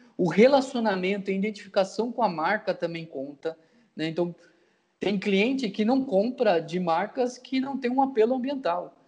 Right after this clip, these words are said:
Então, como é que a gente enxerga isso? Como é que a gente entende é, essas mudanças de comportamento que a gente tá tendo na sociedade, e a sociedade somos nós, né? É, e, e, e nós estamos ficando mais conscientes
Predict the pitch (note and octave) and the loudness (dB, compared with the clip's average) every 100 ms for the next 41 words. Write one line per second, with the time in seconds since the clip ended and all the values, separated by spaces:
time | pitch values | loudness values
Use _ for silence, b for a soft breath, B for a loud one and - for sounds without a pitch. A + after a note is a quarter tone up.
0 | b b _ D#3+ E3+ D#3 G3 B3 D4+ C#4+ | b b _ -2 -2 -2 -2 -2 -2 -2
1 | C4 B3 - G#3 G3+ F3 E3 D3+ D3+ - | -2 -4 0 4 4 4 2 2 -2 -8
2 | - E3 F#3 G3 G#3 G#3+ G3 G#3 F#3+ - | -12 -6 -4 -2 -2 -2 -4 -4 -6 -10
3 | - F#3 F3+ - G#3+ B3 G3+ F3 C3 B | 2 2 4 4 4 4 2 0 -4 B
4 | B B B D#3 E3 E3 E3 F#3+ E3+ F3 | B B B 6 6 6 2 -4 -6 -6
5 | E3+ A3 A3+ G#3 F#3+ F#3+ G3 G3 F#3 F#3 | 4 4 4 -4 -6 -4 -4 -2 -4 -4
6 | E3 E3 G#3+ G3 F3+ F3 E3+ E3+ - F3 | -6 -6 -8 -8 -6 -4 -4 -6 -4 -4
7 | E3 E3 D#3+ D#3+ D#3+ C#3+ D3 C3+ D3 G#3 | -2 -4 -4 -6 -6 -4 -4 4 6 8
8 | G#3 D3+ F3 F#3+ G3+ G3 G#3+ - B3+ G#3 | 6 2 2 0 -4 -4 -4 -4 -10 -4
9 | F#3+ E3+ C#3+ C#3+ _ b b b _ - | -2 -2 -8 -20 _ b b b _ -6
10 | C#3+ C#3+ C#3+ D#3 E3 F3 E3+ E3+ F3+ G#3+ | -2 0 0 0 -2 -2 0 0 2 0
11 | A3 G3+ F#3+ - F#3+ F#3 F3+ F3 F3 - | 0 -4 -2 -6 -2 0 0 -4 -6 -4
12 | F#3 - - F3 F3+ G#3 A3+ - B3 - | -4 -4 -2 2 2 2 -2 -4 -8 -8